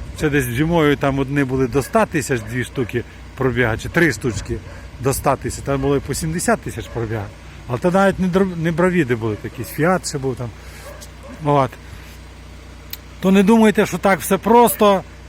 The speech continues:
і отак все поїхав і купив. Поїхав, купив, і стане машина, аби шістнадцять стала, то буде добре. Якщо з таким пробігом,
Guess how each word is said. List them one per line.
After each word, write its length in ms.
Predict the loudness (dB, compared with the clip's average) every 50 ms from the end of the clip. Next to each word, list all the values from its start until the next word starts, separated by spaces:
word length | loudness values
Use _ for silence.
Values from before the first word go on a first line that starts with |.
| -2
і 80 | 2 2
отак 340 | 2 4 4 4 2 2 2
все 260 | 0 2 4 4 4
поїхав 520 | 4 2 0 0 2 2 0 2 2 0
і 100 | 0 0
купив. 500 | -2 -4 -6 -4 2 2 4 4 2 0 -6 -12 -16 -18 -18 -18 -20 -10 -2
Поїхав, 540 | 2 4 4 6 4 4 4 4 0 0 0
купив, 540 | 0 -6 -4 2 4 6 6 6 4 2 0 -8 -16 -20 -20 -20 -14 -6
і 80 | -4 -4
стане 360 | 0 4 6 6 6 6 4
машина, 520 | 2 0 -2 0 2 2 2 4 4 2 2
аби 320 | 4 4 2 2 2 0 -6
шістнадцять 640 | -6 -4 -4 -2 2 2 2 2 2 0 -4 -6
стала, 340 | -4 0 2 4 4 4 2
то 140 | 2 -2 -6
буде 260 | -4 -4 -2 -2 0
добре. 340 | 2 2 2 2 0 -2 -4
Якщо 220 | -4 -4 -6 -10
з 20 | -10
таким 280 | -12 -6 -4 -4 -2
пробігом, 520 | 0 0 0 2 4 4 4 4 4 2